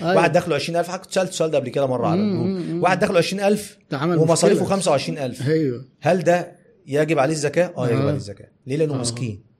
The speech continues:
Speaker 1: آه.
Speaker 2: تمام؟
Speaker 1: صحيح.
Speaker 2: طيب، هل و-، أنت ع-، وأصلًا لو، لو مفيش باب المسكين، كانت الموضوع بقى ضيق.
Speaker 1: مم.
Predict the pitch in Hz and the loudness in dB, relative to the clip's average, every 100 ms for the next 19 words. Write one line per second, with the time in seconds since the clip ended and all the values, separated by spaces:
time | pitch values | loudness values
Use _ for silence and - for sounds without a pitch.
0 | - 120 117 104 - _ - 127 170 175 | -12 -10 -10 -12 -16 _ -4 -2 -2 -4
1 | - _ - 131 135 139 143 139 131 131 | -16 _ -12 -6 -2 -2 0 0 0 -4
2 | - 156 214 147 123 143 151 127 139 143 | -2 2 2 0 -2 -4 -2 -2 -2 -2
3 | 135 143 190 - 190 139 131 127 117 110 | -4 -2 -2 -2 0 0 -2 -6 -8 -8
4 | 160 170 165 117 - 156 160 143 - _ | -6 -6 -6 -8 -10 -10 -12 -12 -20 _
5 | - 110 110 107 156 160 123 135 156 107 | -18 -14 -12 -6 -6 -6 -6 -8 -8 -10
6 | - _ _ _ _ _ 135 131 131 110 | -16 _ _ _ _ _ -8 -6 -4 -6
7 | 104 | -10